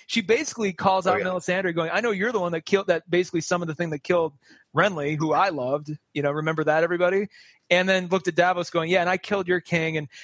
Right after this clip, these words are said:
Speaker 1: I just, it seemed like there was some tension in Davos, like, "Oh, shoot, should I, should I be avenging him now?" Like, it, it was kind of interesting.
Speaker 2: Yeah.
Speaker 1: Like,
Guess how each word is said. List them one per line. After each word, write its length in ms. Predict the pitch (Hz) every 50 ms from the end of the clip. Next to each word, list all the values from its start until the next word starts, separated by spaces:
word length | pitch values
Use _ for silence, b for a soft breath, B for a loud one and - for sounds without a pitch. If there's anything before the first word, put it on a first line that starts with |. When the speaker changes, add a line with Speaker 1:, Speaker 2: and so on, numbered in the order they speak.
| B B
Speaker 1:
I 120 | B 190 202
just, 200 | 240 269 - -
it 220 | 233 196 226 226
seemed 200 | - - 359 403 370
like 80 | 285
there 80 | 214 214
was 80 | 190
some 100 | - 170
tension 400 | 151 - - 220 226 - 196 175
in 80 | 160 151
Davos, 460 | 147 156 165 196 208 175 151 147 -
like, 100 | 151 147 -
"Oh, 400 | - 202 262 220 131 98 95 - -
shoot, 320 | - - - 240 220 -
should 120 | - 151 147
I, 140 | 175 190 -
should 160 | - - 185
I 80 | 190 220
be 80 | 240 214
avenging 400 | 165 175 180 190 180 175 160 147
him 180 | 160 180 196
now?" 300 | 214 214 220 240 269 269 B B B B B
Like, 180 | 226 240 247 233
it, 160 | 262 254 254
it 40 | 269
was 120 | 240 -
kind 220 | - 254 285 285
of 80 | 247 214
interesting. 380 | 240 262 269 277 220 - - 185
Speaker 2:
Yeah. 40 | 185
Speaker 1:
Like, 200 | 180 175 170